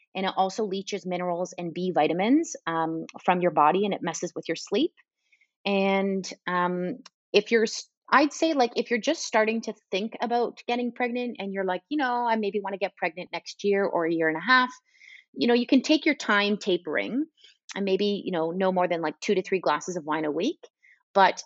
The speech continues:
if you're over thirty-five and you've been trying for six months without a positive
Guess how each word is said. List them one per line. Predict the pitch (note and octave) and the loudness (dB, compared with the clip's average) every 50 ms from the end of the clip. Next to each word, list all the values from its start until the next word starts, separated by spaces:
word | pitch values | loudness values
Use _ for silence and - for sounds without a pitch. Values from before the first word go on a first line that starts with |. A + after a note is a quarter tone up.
| _ - | _ 0
if | G3+ G#3 - | 0 2 2
you're | G#3 G3+ - - | 2 0 0 0
over | E3 F#3 F3+ A3 B3 | 0 0 0 -2 -4
thirty-five | A#3 - G#3 G3 G3 G3+ F#3 - F3+ E3+ E3 E3+ F3+ G3+ B3 C4 - - - | -2 -2 -4 -4 -4 -4 -4 0 2 2 2 2 0 -2 -4 -4 -6 -8 -10
and | F#3 F3+ F3+ F3+ F3+ | -8 -6 -6 -4 -6
you've | F3+ F3 F3+ | -6 -6 -6
been | G3 F3+ F3+ | -6 -6 -4
trying | - - F3 D#3+ E3 F3+ G3 | -2 0 0 0 0 0 -2
for | - F#3 | -2 -4
six | F3 - - E3+ - - - | -2 0 -2 -2 -2 -4 -4
months | E3 D#3 D#3+ D#3+ - - - - | -2 -2 -2 -4 -6 -12 -10 -6
without | E3 E3+ - _ _ - E3+ F3 E3 - | -6 -6 -6 _ _ 2 2 2 2 0
a | F3+ | -4
positive | - - F3 E3+ E3 E3 D3+ D#3 | -4 0 0 0 0 0 -4 -8